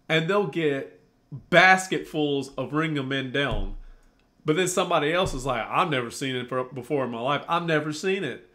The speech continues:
And I even had another character, another, uh, YouTuber that made content that said that, "Well, guys,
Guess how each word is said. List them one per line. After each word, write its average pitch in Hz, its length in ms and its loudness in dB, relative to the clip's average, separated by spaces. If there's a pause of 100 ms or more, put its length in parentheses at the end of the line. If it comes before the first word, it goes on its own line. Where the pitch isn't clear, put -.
(480)
And 175 180 0
I 202 160 6
even 196 140 4
had 175 160 4
another 170 320 2
character, 165 440 -2
another, 170 460 0
uh, 135 400 0
YouTuber 131 840 -4
that 139 180 -2
made 143 260 -4
content 151 640 -6 (480)
that 139 180 -2
said 135 460 -2
that, 123 420 -6 (500)
"Well, 127 580 -2 (380)
guys, 151 520 0